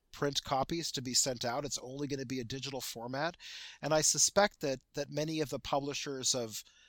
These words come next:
of textbooks and atlases are gonna probably follow suit. For now, for the A R P, we're still planning to publish both the hard copies, which I still think are kind of helpful to pull down from your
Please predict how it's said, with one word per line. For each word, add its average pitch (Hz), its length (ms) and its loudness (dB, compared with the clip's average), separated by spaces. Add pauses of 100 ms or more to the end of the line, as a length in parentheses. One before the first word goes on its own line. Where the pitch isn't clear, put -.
(180)
of 123 200 0
textbooks - 880 4
and 117 160 -2
atlases 139 560 4
are 127 100 -6
gonna 120 200 -8
probably 120 720 -4 (380)
follow 131 380 4
suit. 110 520 -2 (120)
For - 260 2
now, 180 380 10
for 170 140 2
the 151 140 2
A 156 100 4
R 143 120 6
P, 208 220 0
we're 135 160 -4
still 156 300 0
planning 151 460 0
to 123 260 -2 (340)
publish 143 400 2
both 156 380 4
the 139 100 0
hard 143 300 2
copies, 147 760 2 (100)
which 123 240 -4
I 139 80 0
still 147 240 4
think 135 240 -6
are 123 80 -8
kind 135 200 -4
of 117 80 -6
helpful 139 340 2
to 120 80 -8
pull 143 200 -4
down 131 220 2
from 127 200 -6
your 113 320 -6